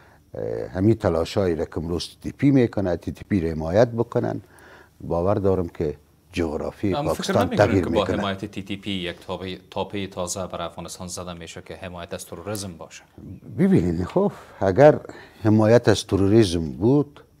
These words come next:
Speaker 1: امروز که امارت اسلامی افغانستان همه جلس سیاس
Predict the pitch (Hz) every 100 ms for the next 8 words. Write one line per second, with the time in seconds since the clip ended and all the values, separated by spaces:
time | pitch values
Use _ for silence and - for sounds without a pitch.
0 | _ - _ - - - - 98 98 120
1 | 110 - 95 92 98 110 - - - 87
2 | 95 104 90 78 82 82 - 110 95 95
3 | 110 95 87 90 104 - - 135 135 -
4 | -